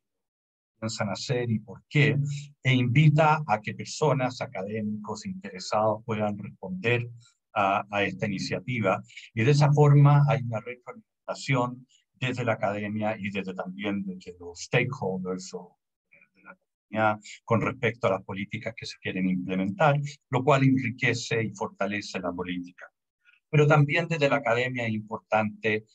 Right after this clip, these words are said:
eh, hacer un esfuerzo de entender las preguntas que, eh, que le interesan a, a los hacedores de política,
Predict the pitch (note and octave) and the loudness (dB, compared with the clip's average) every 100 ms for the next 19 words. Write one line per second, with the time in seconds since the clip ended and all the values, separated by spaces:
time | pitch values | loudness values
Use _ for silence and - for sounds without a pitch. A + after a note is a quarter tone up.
0 | _ - G2+ G2+ G#2+ G2 C3+ C3 A#2+ - | _ -10 -8 -6 -6 -4 -4 -4 -6 -6
1 | B2+ A#2 - - B2 B2+ A#2 G#2+ A2+ G#2+ | -4 -4 -6 -4 -4 -2 -4 -4 -2 -2
2 | G#2 D#3+ D3 D3 A#2+ A2 E3 - - F#2 | 0 2 2 0 -4 -8 -8 -8 -6 -6
3 | - - _ - - _ A#2 G#2+ G#2+ - | -8 -20 _ -20 -20 _ -4 -2 -4 -6
4 | G#2 F#2+ F#2+ F#2 F#2+ - C3 A2 G#2 G#2+ | -8 -6 -6 -8 -12 -6 -4 -2 -4 -2
5 | C#3+ C#3+ A2+ F#2+ F2+ _ - - G2+ F#2 | -2 0 -4 -6 -10 _ -20 -20 -18 -16
6 | - F#2 - G2+ G2+ F#2+ G2 G2 G2 G#2+ | -10 -10 -10 -12 -12 -12 -14 -10 -8 -8
7 | - F#2+ G2+ | -10 -10 -8